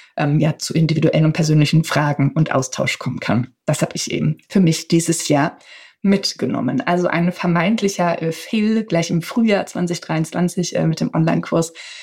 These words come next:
konnte ich dann für mich in einen Win, äh, ja,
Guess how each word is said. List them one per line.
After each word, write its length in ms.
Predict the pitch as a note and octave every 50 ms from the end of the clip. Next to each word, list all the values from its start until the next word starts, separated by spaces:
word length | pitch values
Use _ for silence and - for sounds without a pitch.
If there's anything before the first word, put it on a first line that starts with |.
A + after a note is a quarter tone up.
| - _
konnte 260 | - - G3+ G3+ G3 F#3+
ich 60 | -
dann 160 | - E3+ E3
für 100 | - E3
mich 260 | E3 D#3+ E3 - -
in 140 | - F3 E3
einen 420 | - D3+ D3+ D3+ F3 D#3+ D#3+ -
Win, 440 | - F#3 F#3+ A#3+ B3 B3+ B3+ A#3+ A3
äh, 240 | - F3 D#3+ E3 - - D3 - -
ja, 280 | D#3 D#3+ - - -